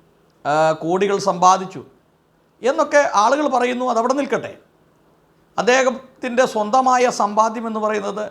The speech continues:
നിരണത്തൊരു വീട് മാത്രമേ ഉള്ളൂ എന്നുള്ളതാണ് എൻ്റെ ഒരു അറിവ്. അത് മാത്രമല്ല, തൻ-, താൻ നേടിയതെല്ലാം തൻ്റെ ട്രസ്റ്റുകൾക്ക് ൽ-, ൽ-, ലൂടെയാണ് ക്രയവിക്രയങ്ങൾ ചെയ്തുകൊണ്ടിരിക്കുന്നത്. എന്തായാലും ഏഷ്യയുടെ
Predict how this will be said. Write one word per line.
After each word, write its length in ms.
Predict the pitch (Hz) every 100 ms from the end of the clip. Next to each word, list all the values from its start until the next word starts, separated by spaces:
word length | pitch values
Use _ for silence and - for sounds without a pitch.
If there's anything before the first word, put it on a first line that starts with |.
| - _ _ _
നിരണത്തൊരു 640 | 180 202 208 262 254 247 226
വീട് 180 | 220 247 254
മാത്രമേ 360 | 233 233 240 220
ഉള്ളൂ 180 | 196 226 202 220
എന്നുള്ളതാണ് 440 | 226 226 220 226 226
എൻ്റെ 160 | 233 311
ഒരു 80 | 233 160
അറിവ്. 180 | 131 - _ _ _ _ _ _ _ -
അത് 140 | 233 233
മാത്രമല്ല, 440 | 240 247 247 240 240
തൻ-, 180 | 214 220 -
താൻ 140 | 208 240 240
നേടിയതെല്ലാം 720 | 214 220 247 233 190 180 160 - - _ _ _ _ _ _ _ _
തൻ്റെ 260 | 180 190 233 233 -
ട്രസ്റ്റുകൾക്ക് 680 | 220 - 330 311 247 - 190 - - _ - 185
ൽ-, 120 | - 202
ൽ-, 100 | 202 196 208
ലൂടെയാണ് 460 | 208 214 170 185 190 202
ക്രയവിക്രയങ്ങൾ 720 | 196 233 202 202 180 175 190 220 160
ചെയ്തുകൊണ്ടിരിക്കുന്നത്. 680 | 170 156 139 113 110 - - _ _ _ _ _ _ _ _ _ _ _
എന്തായാലും 720 | 247 262 339 302 277 269 254 269 - _ _ _ _ _ _ _ _ _ _ _ _ _ _ 160 196 233
ഏഷ്യയുടെ 500 | 294 - 311 277